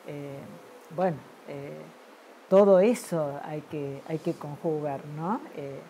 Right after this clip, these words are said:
y poder diseñar, eh, junto con ellos, eh, el, este,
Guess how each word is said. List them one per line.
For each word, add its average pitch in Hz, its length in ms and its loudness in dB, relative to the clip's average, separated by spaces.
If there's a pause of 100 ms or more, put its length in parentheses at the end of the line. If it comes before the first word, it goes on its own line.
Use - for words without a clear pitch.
(400)
y 170 240 -4
poder 170 520 4
diseñar, 202 920 4
eh, 147 440 -4 (360)
junto 196 440 6
con 190 280 2
ellos, 214 600 0 (420)
eh, 151 520 -2 (140)
el, 147 340 -6 (760)
este, 143 840 -4